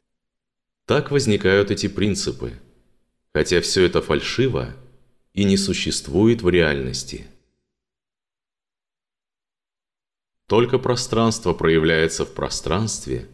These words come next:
без какого-нибудь определённого порядка или принципа.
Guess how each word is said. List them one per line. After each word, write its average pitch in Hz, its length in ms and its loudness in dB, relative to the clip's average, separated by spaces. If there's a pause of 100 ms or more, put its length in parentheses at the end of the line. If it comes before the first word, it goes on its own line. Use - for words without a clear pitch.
(480)
без 92 260 0
какого-нибудь 123 720 2
определённого 82 840 2
порядка 101 720 -2 (260)
или 76 180 -2
принципа. 73 720 -6